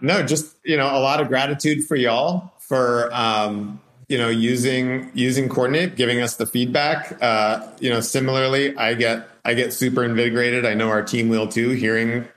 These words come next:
folks that are getting value out of what we're doing, and just really appreciate everyone coming to listen as well. I think the more that we can have these conversations and sort of remind, remind each other and ourselves kind of why we're here and what we're going for, I think that's,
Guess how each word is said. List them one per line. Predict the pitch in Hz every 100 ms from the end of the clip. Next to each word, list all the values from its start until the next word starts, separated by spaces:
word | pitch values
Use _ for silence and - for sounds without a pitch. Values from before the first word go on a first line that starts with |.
| -
folks | - 117 127 127
that | - 110 107 - 113
are |
getting | 117 113 110
value | 104 113 113
out | 107
of | 107
what | 113
we're | 107
doing, | 98 117 139 151 151 -
and | 127 110 107 107 107
just | 107 -
really | 139 135
appreciate | 135 127 - 120 113 113 -
everyone | 123 117 117 110
coming | 110 110 110
to | 107
listen | 104 107 117
as | 101 92
well. | 101 113 131 -
I | 113
think | 120 107 107
the | 113
more | 107 110
that | 110 110
we | 104
can | 98 104 101 95 - _ _ _ -
have | 131 127
these | 127 123
conversations | 131 123 110 120 123 175 143
and | 113
sort | 113 117
of | 113
remind, | 107 104 107 113 120 120 -
remind | 123 120 117 131
each | 131 127
other | 127 135
and | 131 120
ourselves | 110 - 117 131 135
kind | - 127 120
of |
why | 107 113
we're | 113
here | 113 123 120
and | 107
what | 110
we're | 107
going | 104 113 139
for, | 160 156 170 - -
I | 113
think | 117 113 113
that's, | - 107 - -